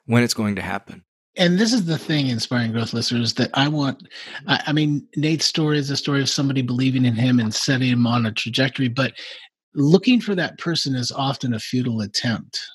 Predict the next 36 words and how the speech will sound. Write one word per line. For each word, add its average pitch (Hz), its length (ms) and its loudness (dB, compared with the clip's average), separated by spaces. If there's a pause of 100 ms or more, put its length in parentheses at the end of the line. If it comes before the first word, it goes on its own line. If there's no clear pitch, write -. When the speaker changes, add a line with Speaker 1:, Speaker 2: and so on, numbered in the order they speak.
Speaker 2:
to 117 80 -8
find 117 260 -2
someone 113 280 -4
that 92 140 -8
believes 110 420 -2
in 101 160 -2
you. 98 260 -8 (440)
I, 110 160 -4
I 117 80 -2
heard 123 280 -2
it 92 100 -2
once 110 220 0
said 117 340 0
that, - 320 -4
um, 104 300 -2 (500)
a - 40 0
psychologist 113 720 -2
said 113 240 -6
that - 200 -8 (300)
our 127 100 0
self-image 120 800 -2 (300)
is 107 160 -4 (160)
often 131 440 0
shaped - 400 -2 (100)
by 110 140 -2
what 113 180 -6
the 110 80 -8
most 117 480 0
important 110 480 -6
person 107 380 -6
in 101 120 -6
our 95 140 -4
life 90 280 -8
thinks - 260 -12
about - 240 -14
us. - 320 -12